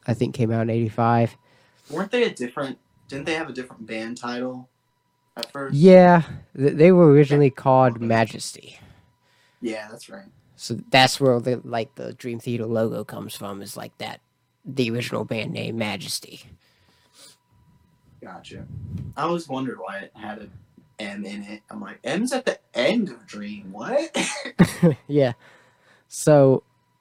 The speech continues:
Speaker 1: eh, this album is, like,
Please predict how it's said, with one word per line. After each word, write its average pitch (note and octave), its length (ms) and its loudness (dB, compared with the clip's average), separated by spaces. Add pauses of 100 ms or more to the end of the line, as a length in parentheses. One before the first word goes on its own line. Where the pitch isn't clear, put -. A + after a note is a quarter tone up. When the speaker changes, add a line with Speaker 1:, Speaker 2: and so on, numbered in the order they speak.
(1800)
Speaker 1:
eh, D3+ 160 -6 (640)
this F3+ 480 6
album D3 580 6 (1600)
is, B2 500 4
like, A2+ 460 2